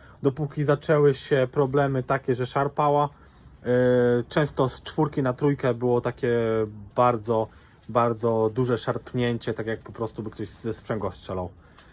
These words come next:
I praktycznie nie dało się tym jeździć. Jak był zimny, szczególnie zimny silnik, to,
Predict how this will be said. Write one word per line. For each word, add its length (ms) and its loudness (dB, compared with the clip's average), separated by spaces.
I 520 -2
praktycznie 340 -6
nie 60 -2
dało 180 0
się 120 -16
tym 180 -4
jeździć. 440 -6
Jak 300 -2
był 160 4
zimny, 720 0
szczególnie 580 0
zimny 280 0
silnik, 460 -4
to, 300 0